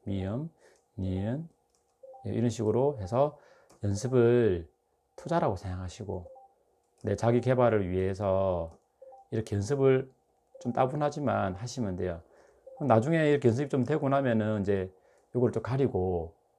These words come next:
안 보고도 이제 쳐야 되죠. 뭐 키보드에도 뭐 기역, 니은이 다 새겨져 있으니까, 인쇄가 돼 있으니까 보고 할 수도 있지만 매번 내가 이거 보면서 치려면은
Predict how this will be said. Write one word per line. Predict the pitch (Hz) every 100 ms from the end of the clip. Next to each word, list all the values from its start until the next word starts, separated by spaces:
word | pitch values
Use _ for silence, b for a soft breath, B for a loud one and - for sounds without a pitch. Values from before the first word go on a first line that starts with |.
| _
안 | - 113
보고도 | 123 143 107
이제 | 85
쳐야 | 123 123
되죠. | 92 92 117 135
뭐 | 92 92 - _ _ _ -
키보드에도 | 156 147 139 110 104
뭐 | 101 101 - -
기역, | 127 110
니은이 | 101 101
다 | 98
새겨져 | 92 131 117 98
있으니까, | 92 107 104 123
인쇄가 | 120 127 98
돼 | 95
있으니까 | 98 104 95 -
보고 | 120 110
할 | 104
수도 | 98
있지만 | 85 110 92 92 90 B B B
매번 | 139 180 214 156
내가 | 120 123
이거 | 139
보면서 | 131 147 175 160
치려면은 | 131 - 117 113 104 95 101 101 82